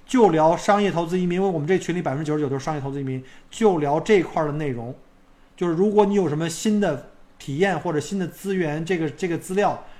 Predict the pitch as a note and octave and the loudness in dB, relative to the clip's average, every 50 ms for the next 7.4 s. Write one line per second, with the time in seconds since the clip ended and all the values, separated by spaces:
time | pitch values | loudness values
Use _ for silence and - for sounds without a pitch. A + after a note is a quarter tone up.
0 | - - - - - E3 - C#3+ C3+ B2+ - - A3 F#3 C#3+ C3+ D3 D3 E3 F#3+ | -20 -20 -12 -8 -8 -6 -6 -6 -8 -6 0 2 2 2 2 0 -4 -6 -6 -6
1 | - - - - A3+ F#3+ D3+ C3+ D3 C#3 C#3+ D#3 D#3 C#3 C3 C3 B2 C3+ D#3 E3+ | -10 -10 -6 -2 -2 -2 -2 -2 -4 -4 -2 -2 -4 -4 -4 -6 -6 -6 -8 -8
2 | E3 - G#3 G#3 G3+ F3 - - G3 G3 F#3 D#3+ B2+ A#2+ A#2 - - D3 D#3+ D3 | -6 -4 -2 -2 -2 -2 -4 -4 -6 -6 -6 -6 -8 -10 -10 -10 -8 -6 -4 -4
3 | B2+ - - - - - - - _ - - G3+ F3+ - - - D#3+ F3+ A3 A3+ | -6 -8 -14 -20 -20 -20 -20 -20 _ -2 0 0 0 0 -4 -8 -6 -2 0 2
4 | G#3+ F#3+ E3+ F3+ F#3 E3+ D#3 D3 D3 E3 F3 F3 - - - _ - F#3+ E3+ D3+ | 2 2 2 0 -2 -2 -2 0 -2 -2 -2 -4 -10 -16 -20 _ -8 -6 -6 -4
5 | D3 D3 F3 - - - G#3 E3 E3+ F3+ F#3+ F3+ E3+ D3+ C#3+ B2+ - - - - | -4 -4 -6 -6 -4 -4 -4 -2 -2 -2 -2 -2 -2 -4 -6 -6 -8 -12 -20 -14
6 | - A3+ F#3+ D#3+ - - - - G#2 A2+ C3 B2+ - C3 B2+ - A#2+ A#2+ B2 C3 | -8 -6 -6 -6 -6 -8 -10 -10 -8 -10 -12 -10 -10 -10 -10 -10 -12 -12 -12 -12
7 | A2+ A2 A#2 A2+ B2+ B2 A#2 | -12 -12 -12 -10 -10 -10 -12